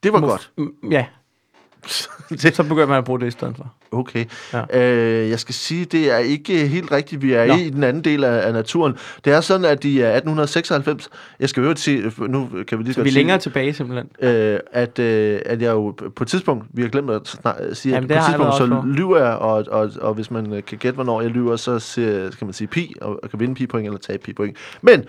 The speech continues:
Speaker 1: he-, historien, den rigtige historie er, at i atten hundrede seksoghalvfems bragte New York Times en historie om en hvalkur for ledegigt, som blev meget populær efter, at en gentleman med svær gigt, øh, som en joke,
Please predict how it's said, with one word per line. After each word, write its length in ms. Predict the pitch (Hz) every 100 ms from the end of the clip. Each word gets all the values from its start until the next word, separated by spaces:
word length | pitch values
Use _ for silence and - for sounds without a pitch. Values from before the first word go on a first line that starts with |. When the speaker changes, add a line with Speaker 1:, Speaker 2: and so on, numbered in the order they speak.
| -
Speaker 1:
he-, 180 | - 170
historien, 400 | 135 - 180 151
den 80 | 120
rigtige 240 | 127 131
historie 300 | 113 170 156
er, 80 | 131
at 60 | 139
i 20 |
atten 160 | 127 147
hundrede 180 | 165 156
seksoghalvfems 500 | 170 165 147 156 123
bragte 440 | 117 147 139 101
New 140 | 123
York 160 | 127 117
Times 360 | - 135 170 139
en 80 |
historie 480 | 131 123 170 160 131
om 180 | 127 123
en 160 | 131 127
hvalkur 840 | 117 147 214 214 - 147 104 - - _ - - _ _
for 120 | -
ledegigt, 800 | 147 160 233 254 165 101 - - _ _
som 160 | - 120
blev 140 | 123
meget 240 | 117 127 170
populær 360 | 135 117 127
efter, 360 | 117 123 143 -
at 200 | - 117 -
en 160 | 131
gentleman 540 | 127 160 202 196 131 110
med 140 | 120 120
svær 280 | - 156
gigt, 320 | 160 208 214 - - - - -
øh, 220 | 110 104
som 320 | 98 - 131 117
en 100 | 110 151
joke, 240 | 185 -